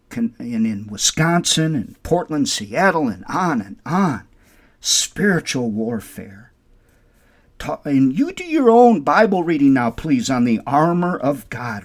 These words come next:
Research that. Soak it in. And remember to pray.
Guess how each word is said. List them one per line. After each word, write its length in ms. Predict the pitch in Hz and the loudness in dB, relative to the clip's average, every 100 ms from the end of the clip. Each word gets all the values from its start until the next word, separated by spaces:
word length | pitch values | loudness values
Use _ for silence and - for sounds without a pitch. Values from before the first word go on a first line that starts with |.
| - | -16
Research 760 | 131 226 285 - 123 101 - - | -6 -2 0 0 -2 -6 -10 -12
that. 280 | 107 - - | -14 -4 0
Soak 560 | - - 196 233 - | 2 2 2 0 -2
it 100 | 208 | 2
in. 300 | 202 214 - - - - | 4 4 0 -12 -20 -8
And 180 | 165 180 | -2 0
remember 520 | 170 170 202 240 208 | 0 2 4 6 4
to 100 | 185 | 0
pray. 600 | - - 247 247 120 - | -4 -2 2 2 0 -6